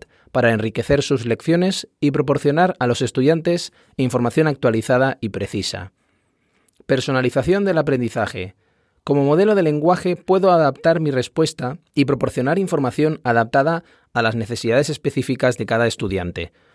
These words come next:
Por lo tanto, los docentes pueden utilizar mi capacidad para personalizar la experiencia de aprendizaje y proporcionar a los estudiantes información específica que les resulte relevante y útil.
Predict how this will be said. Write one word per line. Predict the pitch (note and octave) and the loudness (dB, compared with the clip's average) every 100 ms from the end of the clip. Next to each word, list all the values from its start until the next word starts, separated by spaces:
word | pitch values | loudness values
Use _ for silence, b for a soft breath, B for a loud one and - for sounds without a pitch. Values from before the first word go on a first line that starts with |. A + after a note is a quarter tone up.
| b | b
Por | B2 | 0
lo | A#2+ | 2
tanto, | C#3+ D3 B2 E3+ _ | 4 2 0 -2 _
los | A2+ | -4
docentes | A#2 B2+ F3+ F#3 | -2 0 0 0
pueden | - F3+ F#3 F3+ | 0 2 2 2
utilizar | D3 C3 A#2+ B2 G#2+ | 2 0 2 0 2
mi | G#2 | -2
capacidad | G#2+ G#2 - A2+ C#3+ G3 b b b | -2 -4 -4 0 2 0 b b b
para | - B2 | 0 2
personalizar | A#2 G#2+ A#2+ A2 A2 C#3+ C#3+ | 2 0 -2 0 0 0 0
la | |
experiencia | C#3 - A#2 A#2 A#2 A2+ | 0 0 -2 -2 0 0
de | G2+ | 0
aprendizaje | F#2+ G#2 F#2+ F#2+ D#3 D#3+ F#3 A3 _ | -4 -6 -6 -2 -2 0 -4 -6 _
y | C#3+ | -4
proporcionar | C#3 C#3 C3 C#3 C#3 D3+ A2 _ | -2 0 0 0 2 0 0 _
a | A#2 | -2
los | A2 | 0
estudiantes | A#2+ - B2+ E3 F3 F3+ E3+ - | -2 -2 0 0 0 -2 -2 -4
información | C#3 C3 B2+ B2 E3 | -4 0 -2 0 0
específica | D#3+ - B2 D3 C#3 C3+ C#3+ C#3 b b - | 0 -2 -2 0 -2 2 0 0 b b -6
que | A2 | -2
les | G#2 | -2
resulte | G#2 C3 B2+ C3+ | -2 -2 0 2
relevante | A#2 G2 F#2+ G#2+ A#2 A#2 - | 2 0 0 0 0 -2 -2
y | F#2+ F#2+ | -4 -4
útil. | F2+ F2 E2 | -4 -8 -10